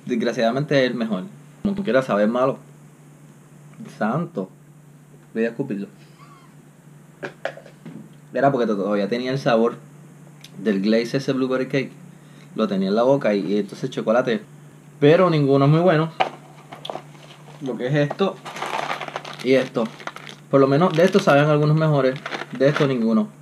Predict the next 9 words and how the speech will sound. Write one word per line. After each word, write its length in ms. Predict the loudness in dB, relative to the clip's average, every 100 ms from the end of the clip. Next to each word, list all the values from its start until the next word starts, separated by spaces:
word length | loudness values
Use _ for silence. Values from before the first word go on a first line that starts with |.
| -20 -20 -20 -20 -20 -20 -20 -20 -6
desgraciadamente. 640 | -4 -4 -6 -6 -6 -6 -8 -10 -4 -4 -4 -12 -20 -20 -20 -20 -20 -20 -16 -2
Y 80 |
hasta 180 | 0 2
aquí 140 | 4 4
llegó 220 | 4 2
mi 280 | 2 4 6
video 360 | 6 6 6
de 160 | 4 4
hoy, 240 | 4 2